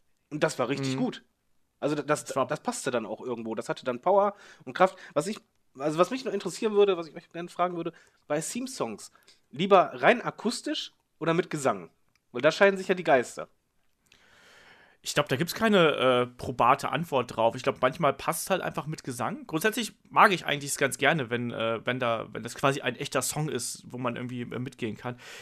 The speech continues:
Speaker 2: Ich glaub, das kommt auf den Charakter an. Also ich find zum Beispiel, wenn der Wa-, wenn der Ultimate Warrior jetzt zu einer Musik reingekommen wäre mit Gesang, hätte das merkwürdig gewirkt.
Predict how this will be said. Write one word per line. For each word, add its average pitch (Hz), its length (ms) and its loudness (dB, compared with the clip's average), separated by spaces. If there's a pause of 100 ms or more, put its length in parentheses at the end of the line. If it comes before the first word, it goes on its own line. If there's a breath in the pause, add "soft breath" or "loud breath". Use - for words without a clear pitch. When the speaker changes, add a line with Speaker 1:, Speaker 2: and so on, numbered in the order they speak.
(100)
Speaker 2:
Ich - 80 -8
glaub, 170 100 2
das 202 120 -6
kommt 196 160 -2
auf - 80 -4
den 170 140 -4
Charakter 147 380 0
an. 110 200 -6
Also 127 180 -4
ich 135 100 -4
find 160 140 -2
zum 170 100 2
Beispiel, 151 260 -2 (340 loud breath)
wenn 147 140 6
der 139 140 4
Wa-, 139 180 6
wenn 135 120 2
der 135 140 4
Ultimate 135 280 0
Warrior 165 240 6
jetzt 170 220 -2
zu 165 100 -6
einer 156 80 -2
Musik 143 360 -4
reingekommen 156 440 -2
wäre 147 140 2
mit 143 240 -4
Gesang, 139 340 0
hätte 151 120 -10
das 127 140 -6
merkwürdig 120 480 2
gewirkt. 101 380 -12